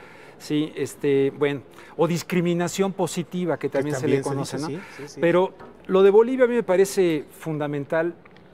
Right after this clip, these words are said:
Speaker 1: porque no es un estado de cosas en Bolivia, sino que es un estado de cosas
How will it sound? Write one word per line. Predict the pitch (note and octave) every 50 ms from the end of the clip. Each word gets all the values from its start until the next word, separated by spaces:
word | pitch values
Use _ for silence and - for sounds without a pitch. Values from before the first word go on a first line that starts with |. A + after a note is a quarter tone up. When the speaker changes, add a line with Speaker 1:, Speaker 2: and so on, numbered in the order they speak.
| - - - - - - - -
Speaker 1:
porque | D#3 D#3 C#3+ - E3
no | E3 F3+ G3+
es | G#3+ G3 -
un | A3 A3 G3+
estado | F3 - - - G3 F#3 F#3 F3+ F#3 F3+
de | D#3 D3 C3
cosas | - E3+ F3 - - D#3+ - -
en | D3+ C3+
Bolivia, | C3+ C#3+ D3 D#3+ D#3+ D3+ C#3+ C3
sino | A2+ - D3 D3 C#3+ -
que | -
es | F3 - -
un | G3 F#3+
estado | E3+ C#3+ - - F3 E3+ F3 E3
de | C#3+ C3
cosas | - - D3+ D#3+ D3 - E3+ E3+ - - -